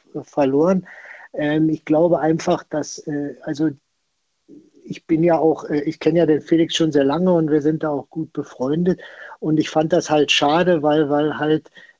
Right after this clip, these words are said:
einige Spieler, die haben sich dann einen, einen, einen lauen Tag gemacht und, und die deutschen Spieler, die waren, äh, natürlich immer voll unter Druck gewesen und, ähm, weil die alles verstehen konnten. Und das ist, sehe ich auch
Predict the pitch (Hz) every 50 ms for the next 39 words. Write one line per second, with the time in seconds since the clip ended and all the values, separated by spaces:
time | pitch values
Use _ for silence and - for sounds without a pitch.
0 | _ - - 151 156 170 180 175 151 170 156 - - - - 170 170 180 175 165
1 | 156 170 160 131 151 160 160 151 156 - - - 165 160 160 165 165 131 156 151
2 | 151 147 151 143 143 156 151 143 - - 156 151 143 131 123 _ _ _ _ -
3 | 156 156 143 143 151 151 170 175 170 170 - 156 165 156 - - - 196 180 185
4 | 190 196 185 - - 185 170 160 165 160 170 160 160 160 - - - - - -
5 | _ _ - 156 127 147 143 151 160 156 - 175 165 - - - - 175 170 180
6 | 185 180 160 160 175 160 147 160 160 165 165 170 170 160 151 147 160 160 147 -
7 | _ _ - - _ - 151 143 139 - - 165 160 165 147 165 165 160 156 147
8 | 139 - - 165 160 165 180 165 - - - - - - _ _ _ - 170 170
9 | 165 170 151 139 143 180 196 190 - 190 165 135 123 123 117 117 127 127 - -
10 | 135 123 131 131 - 147 139 143 143 147 143 135 127 - 143 131 147 143 143 143
11 | 139 143 143 147 156 156 147 147 139 143 139 131 156 175 170 147 156 170 160 -
12 | - 160 - - - - 156 156 160 170 160 - - - 123 120 - _ 135 127
13 | - 135 135 135 127 - 139 151 143 - 180 160 - - - 131 135 165 190 208
14 | 208 180 - 170 - 190 165 -